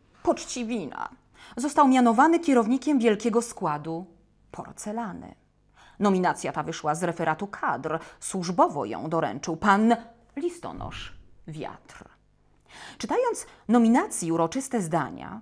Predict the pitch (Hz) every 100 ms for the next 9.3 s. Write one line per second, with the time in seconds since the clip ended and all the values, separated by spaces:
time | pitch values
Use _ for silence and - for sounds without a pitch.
0 | - - 165 123 113 160 - _ - 180
1 | 147 - - - - - 104 - - 151
2 | 160 - 190 - 175 - 208 214 - _
3 | _ _ _ _ 170 190 277 - - 64
4 | 180 _ _ _ _ _ _ _ _ -
5 | 165 165 151 175 175 165 165 156 - -
6 | 160 170 262 196 160 165 - - _ _
7 | - - 190 220 - 320 254 131 - 330
8 | 330 - - 139 175 165 165 254 233 -
9 | 147 104